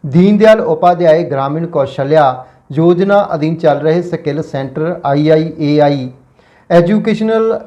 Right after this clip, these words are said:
ਸੁਸਾਇਟੀ ਡੁਗਰੀ ਵਿਖੇ ਜਨਰਲ ਡਿਊਟੀ ਅਸਿਸਟੈਂਟ ਦੀ ਟ੍ਰੇਨਿੰਗ ਲੈ ਚੁੱਕੇ ਬੱਚਿਆਂ ਨੂੰ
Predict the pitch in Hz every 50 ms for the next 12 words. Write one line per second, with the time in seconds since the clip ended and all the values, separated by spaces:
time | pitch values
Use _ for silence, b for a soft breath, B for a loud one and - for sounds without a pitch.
0 | - - 160 - 165 - - 156 156 151 156 185 185 190 170 147 147 143 156 175
1 | 185 160 139 139 - 175 160 135 143 139 147 151 143 147 151 147 151 160 160 170
2 | - 156 139 - 160 143 - - 160 156 151 147 147 139 - 151 147 143 151 151
3 | 147 135 135 139 139 139 - 160 - - 165 147 131 135 127 131 156 151 143 131
4 | 131